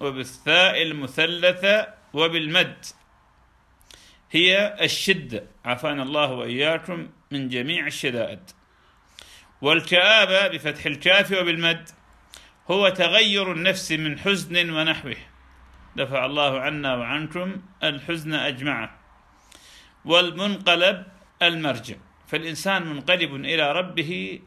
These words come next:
لا محالة. باب ما يقول إذا ركب سفينة.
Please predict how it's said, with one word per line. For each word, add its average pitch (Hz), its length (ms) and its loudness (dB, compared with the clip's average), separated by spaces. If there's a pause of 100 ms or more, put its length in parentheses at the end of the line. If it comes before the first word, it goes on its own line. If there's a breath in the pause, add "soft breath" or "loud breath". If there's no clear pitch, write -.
(160)
لا 156 240 -2
محالة. 107 460 -10 (2250 soft breath)
باب 196 280 6
ما 175 260 2
يقول 180 580 0 (140)
إذا 170 380 4
ركب 185 380 -2
سفينة. 123 560 -6